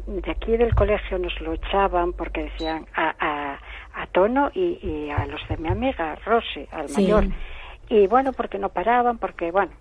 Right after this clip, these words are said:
Speaker 1: en aquellos años, ¿no? Y fue cuando, eh, mi marido, Rosy y yo fuimos al Ministerio de Educación y Ciencia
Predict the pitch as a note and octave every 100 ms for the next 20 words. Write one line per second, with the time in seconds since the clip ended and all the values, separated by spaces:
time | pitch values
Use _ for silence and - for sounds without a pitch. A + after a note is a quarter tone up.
0 | - F3+ E3 F#3+ G3 F3+ D#3+ C#3+ D#3 G3+
1 | G#3+ - - G3 - G#3+ A3 A3+ A#3 A3+
2 | F#3+ F3 E3+ E3+ E3+ E3+ G3 A#3 A3 F3+
3 | F#3 G#3 - A3 A3 A#3 G#3 F3+ F3 D#3+
4 | D#3 D#3+ D#3 - G3+ G#3 A3 A3 - G#3+
5 | G#3 - B3 A3+ - A3